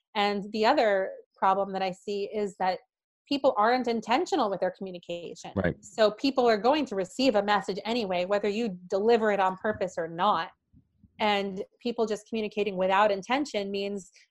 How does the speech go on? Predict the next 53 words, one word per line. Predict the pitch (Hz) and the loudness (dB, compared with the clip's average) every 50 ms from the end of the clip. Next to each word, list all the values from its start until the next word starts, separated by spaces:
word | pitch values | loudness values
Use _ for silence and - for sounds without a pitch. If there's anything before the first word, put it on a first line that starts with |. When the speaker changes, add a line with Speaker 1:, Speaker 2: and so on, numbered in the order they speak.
| _ _ - | _ _ -12
Speaker 1:
you | 208 233 254 | -10 -8 -4
kind | - 302 311 226 | -2 0 2 2
of | 208 - | 0 2
throw | - 254 254 254 254 254 | 6 8 8 8 8 8
a | 240 | 6
ball | 208 233 220 247 254 240 | 6 8 8 8 8 8
in | 226 220 | 6 4
the | 214 208 233 | 2 2 2
air | 277 311 262 214 | 4 4 2 2
and | 202 220 | 0 -2
see | - - 240 233 | -4 -2 0 0
what | 214 202 | 2 4
happens, | 202 226 285 320 311 180 175 180 196 214 220 - - _ _ _ _ _ | 4 4 4 2 2 0 -4 -6 -6 -10 -12 -14 -16 _ _ _ _ _
rather | - 226 226 262 277 254 | 2 2 4 4 4 4
than | 247 240 220 | 2 0 -2
throwing | - - 226 220 214 208 | 0 0 0 2 0 -2
it | 202 - - | -4 -6 -4
to | - 302 330 | 0 -2 0
someone | 320 - 214 190 185 180 | 0 0 -4 -2 -2 -4
who's | 185 185 180 | -4 -6 -6
gonna | - 185 170 175 - | -6 -8 -8 -8 -8
catch | - 208 208 208 - | -4 -2 -2 -2 -2
it. | - - - - _ _ _ _ _ _ _ _ _ _ _ _ _ _ - - - | -6 -8 -10 -10 _ _ _ _ _ _ _ _ _ _ _ _ _ _ -20 -12 -6
Speaker 2:
Interesting. | - 120 - - 110 - - 95 92 | -4 -4 -4 -4 -4 -4 -2 -2 -2
So | - 117 | 0 0
let's | 127 131 - | -2 -2 0
talk | - 165 160 - 156 | 2 0 2 2 2
about | 139 139 135 123 | 2 2 2 2
the | - 110 | 0 -2
thought | - - 123 117 - | 2 2 2 2 2
process | - 113 107 98 - - 101 - | 2 0 0 2 0 -2 -6 -6
before | - - 104 - 113 113 107 | -8 -10 -6 -2 0 2 2
you, | 101 104 107 - | 2 0 -2 -2
you | - 110 95 | -4 -8 -8
came | - - 110 101 92 | -6 -4 -4 -4 -4
to | - 107 | -2 -2
the | 104 | -2
modern | 101 98 95 101 101 101 101 95 | 0 0 0 0 0 0 -2 0
version | 101 101 95 85 92 98 92 90 | 0 0 -2 -2 -4 -4 -6 -4
of, | 69 87 90 87 | -6 -6 -6 -6
you | 90 92 | -6 -6
know, | 90 87 | -6 -6
Say | 82 - 104 98 | -6 -4 -4 -4
Things | 87 - 95 92 87 82 | -4 -4 -6 -8 -8 -8
Better | - - 92 90 90 90 | -8 -6 -6 -4 -4 -4
method | 87 90 87 82 - 90 87 85 76 - | -4 -6 -6 -6 -6 -8 -8 -8 -8 -10
and, | 87 87 85 76 - | -10 -10 -10 -10 -10
and | 87 87 | -10 -8
Speaker 1:
Mm-hmm. | 85 | -8
Speaker 2:
workshops | 87 101 107 107 - 85 82 - - | -8 -8 -8 -8 -8 -8 -8 -8 -8
right | 95 87 78 | -8 -6 -6
now. | 85 85 85 | -6 -6 -8
So | - - - 101 - | -8 -6 -6 -8 -8